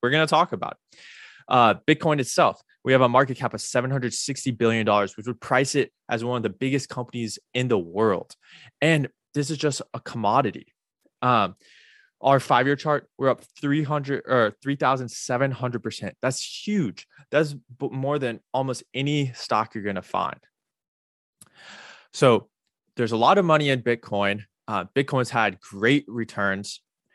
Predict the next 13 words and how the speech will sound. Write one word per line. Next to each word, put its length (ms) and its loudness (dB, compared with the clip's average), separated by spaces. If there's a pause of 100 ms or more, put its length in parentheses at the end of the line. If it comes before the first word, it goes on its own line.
(500)
Um, 420 2 (140)
so 380 4 (180)
why 240 4
does 140 -2
someone 220 -6
like 160 0
Charlie 300 0
Munger 280 -4
hate 200 -2
it? 100 -10
Specifically, 600 -2
he 140 -4
said, 320 0